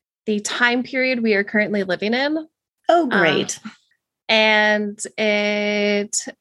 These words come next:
Speaker 1: and I don't remember all the details, but it's basically destruction and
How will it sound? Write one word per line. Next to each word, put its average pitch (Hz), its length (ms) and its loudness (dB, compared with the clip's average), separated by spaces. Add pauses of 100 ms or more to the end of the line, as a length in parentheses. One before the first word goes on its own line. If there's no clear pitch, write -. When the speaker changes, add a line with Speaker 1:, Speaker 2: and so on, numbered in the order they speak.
Speaker 1:
and 208 140 2
I 196 280 0 (420)
don't 196 200 0
remember 190 320 -2
all 208 220 0
the 214 120 -2
details, 208 580 -2
but 196 220 0
it's 185 260 -2
basically 220 540 0
destruction 180 720 0
and 165 580 0